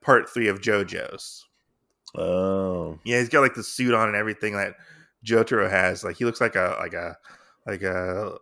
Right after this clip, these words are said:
Speaker 1: a delinquent. It's, it's a cool, it's a cool costume.
Speaker 2: Okay, okay.
Speaker 1: <clears throat> Yeah, I forget what his name is.
Speaker 2: Well, I mean, he did look like one of the people from, um,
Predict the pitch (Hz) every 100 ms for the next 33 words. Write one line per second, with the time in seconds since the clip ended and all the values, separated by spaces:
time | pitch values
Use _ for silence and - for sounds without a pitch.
0 | 95 92 95 101 101 - 92 85 - -
1 | - 135 135 127 131 107 - - 123 117
2 | 104 101 92 - 82 - _ _ _ _
3 | _ _ _ - 113 117 120 113 98 98
4 | 95 87 104 - - - 78 104 98 -
5 | 127 151 147 104 101 101 101 95 92 90
6 | 87 - - - _ _ - 131 151 147
7 | 156 160 151 135 139 156 147 127 - 117
8 | 107 107 107 101 92 87 _ - 110 107
9 | 101 95 107 101 95 92 90 92 90 92
10 | 87 85 80 85